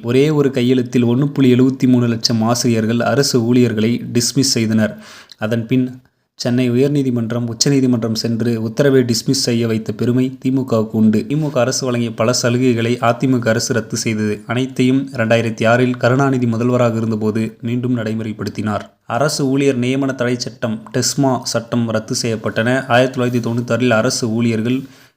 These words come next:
முழு ஓய்வூதியம் பெற தகுதியுள்ள பணிக்காலம் முப்பத்தி மூணு ஆண்டுகள் என்பது முப்பது ஆண்டுகளாக குறைக்கப்பட்டது. இவ்வாறு பல சலுகைகள் வழங்கப்பட்டது. அதே வேளையில் முதல்வர் மு க ஸ்டாலின்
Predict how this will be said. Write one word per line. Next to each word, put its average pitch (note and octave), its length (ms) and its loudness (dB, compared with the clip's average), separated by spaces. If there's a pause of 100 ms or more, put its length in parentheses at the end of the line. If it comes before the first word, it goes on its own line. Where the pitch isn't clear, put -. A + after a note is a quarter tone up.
(120)
முழு B2+ 300 -2
ஓய்வூதியம் B2 560 0
பெற A2+ 200 -4
தகுதியுள்ள B2 520 -2
பணிக்காலம் A#2 600 -2 (120)
முப்பத்தி C#3 460 -6
மூணு B2 180 2
ஆண்டுகள் A#2 380 0
என்பது G#2+ 300 -2 (400)
முப்பது B2+ 380 0
ஆண்டுகளாக A#2+ 500 0
குறைக்கப்பட்டது. A2 720 -4 (440)
இவ்வாறு A#2+ 300 -2
பல A#2 260 0
சலுகைகள் A#2+ 540 -2
வழங்கப்பட்டது. A2 560 -4 (480)
அதே A#2+ 240 0
வேளையில் C3 420 -2
முதல்வர் A2+ 380 -6
மு A#2 140 -4
க B2+ 160 -6
ஸ்டாலின் B2 400 0